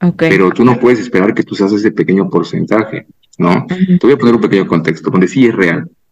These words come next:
Speaker 2: Imagínate que por predisposición hereditaria, ¿no? Un-, una inadecuada relación con tus hábitos,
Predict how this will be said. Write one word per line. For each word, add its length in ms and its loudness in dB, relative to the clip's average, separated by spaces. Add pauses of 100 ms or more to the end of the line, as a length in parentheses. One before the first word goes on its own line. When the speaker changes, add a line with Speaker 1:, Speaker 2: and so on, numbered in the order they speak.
(160)
Speaker 2:
Imagínate 800 2 (500)
que 460 0 (360)
por 400 2 (1000)
predisposición 760 2
hereditaria, 920 0 (120)
¿no? 500 -2
Un-, 800 2
una 100 0
inadecuada 760 2
relación 360 0
con 200 0
tus 180 -2
hábitos, 840 0